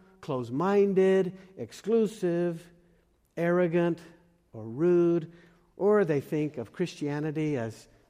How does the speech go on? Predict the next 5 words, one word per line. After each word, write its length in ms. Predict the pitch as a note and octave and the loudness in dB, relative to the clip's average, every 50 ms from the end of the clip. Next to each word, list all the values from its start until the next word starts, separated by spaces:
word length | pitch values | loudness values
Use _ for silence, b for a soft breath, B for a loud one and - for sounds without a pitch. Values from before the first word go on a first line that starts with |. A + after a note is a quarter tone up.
| b | b
some 340 | _ - - C#3 C3 B2 A2 - - _ _ _ - | _ -12 -8 -6 -6 -6 -8 -12 -18 _ _ _ -6
ancient 500 | D#3 E3 E3+ E3 - - C#3 A#2 - - b b b b b b | -2 -2 -2 -2 -4 -8 -8 -8 -8 -14 b b b b b b
tradition 760 | - C#3 B2 A2 A#2 E3 F3+ E3+ E3+ - - E3+ D#3+ D#3+ C#3+ | -8 -8 -8 -2 0 0 0 0 -2 -4 -4 -4 -2 -2 -2
that's 240 | B2 A#2 A#2 - - | -4 -6 -6 -6 -6
now 240 | D#3 D3 C#3+ C3 | -4 -4 -4 -6